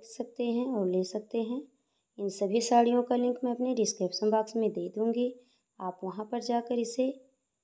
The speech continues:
ले सकते हैं। तो अगर आप मेरे चैनल पर नए हों तो प्लीज़ मेरे चैनल को सब्सक्राइब कीजिए, अगर वीडियो पसंद आए तो इसे लाइक कीजिए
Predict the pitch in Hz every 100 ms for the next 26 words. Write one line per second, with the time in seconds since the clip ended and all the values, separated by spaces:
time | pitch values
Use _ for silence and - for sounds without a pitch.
0 | _ _ 202 202 202 196 - 185 180 196
1 | 190 _ _ _ _ _ _ _ _ _
2 | _ - 208 202 240 254 254 262 254 254
3 | 254 254 254 254 254 254 254 247 262 277
4 | - _ 190 _ 208 240 254 247 202 185
5 | 185 196 185 180 180 185 185 - 190 202
6 | - 240 247 254 285 - _ _ _ _
7 | - 185 190 185 185 240 247 254 254 254
8 | 247 254 269 - _ _ _ - 185 190
9 | 180 208 247 254 262 254 254 254